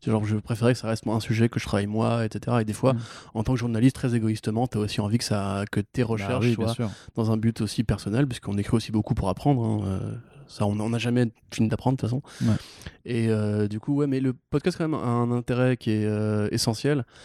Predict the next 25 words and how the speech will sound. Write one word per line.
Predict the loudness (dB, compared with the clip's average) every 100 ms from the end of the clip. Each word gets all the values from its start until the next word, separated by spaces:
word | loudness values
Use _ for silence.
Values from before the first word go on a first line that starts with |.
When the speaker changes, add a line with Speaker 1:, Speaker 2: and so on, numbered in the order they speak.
| -20 -20 -20 -14
Speaker 1:
c'est | -4 0 0
que | 0 0 0 -2
c'est | -6 0
aussi | 2 2 -2
très | -2 0
bien | 0
pour | -2 -2
faire | -2
rentrer | 0 -2 0 0
des | 0
gens | 0
dans | 0 -2
un |
sujet. | -2 -2 -2 -6 _ -20 -20 -20 -12 -6
Parce | -4
qu'avec | -2 0 0 0
la | -2
convivialité | -2 2 2 2 -2
de | 0
l'audio, | 0 -2 0 0 0
avec | -2 0 0
justement | 0 -2 0
le | 0
côté | 0 -2
van, | -2 0 0 0